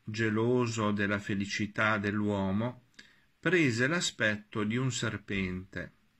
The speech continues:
e disse alla donna: "Perché non mangi il frutto di quest'albero?" Eva rispose: "Perché Dio ce l'ha proibito sotto pena di morte."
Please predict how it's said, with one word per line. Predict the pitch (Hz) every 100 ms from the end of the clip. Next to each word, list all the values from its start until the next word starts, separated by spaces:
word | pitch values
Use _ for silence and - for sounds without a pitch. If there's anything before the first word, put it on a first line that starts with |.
| _ _ -
e | 120 120
disse | 147 165 - - 143
alla | - 113 110 107
donna: | 95 90 90 90 90 - _ _ _ _ _ _ _ _ _ _ -
"Perché | 208 208 202 110 101
non | 98 98
mangi | 101 110 113 117 104
il | 95
frutto | 95 117 127 127 117
di | 104 101
quest'albero?" | 110 107 - 110 98 90 87 85 87 92 _ _ _ _ _ _ _ - - - - -
Eva | 98 113 101
rispose: | 90 90 - 110 101 98 90 95 92 _ _ _ _ _ _ _ _ _ -
"Perché | 123 117 131 113
Dio | 120 190 180
ce | - 113
l'ha | 104 104
proibito | - 113 110 107 170 165 117
sotto | 101 117 104 107 101
pena | 131 139 117
di | 87 85
morte." | 104 117 104 98 - -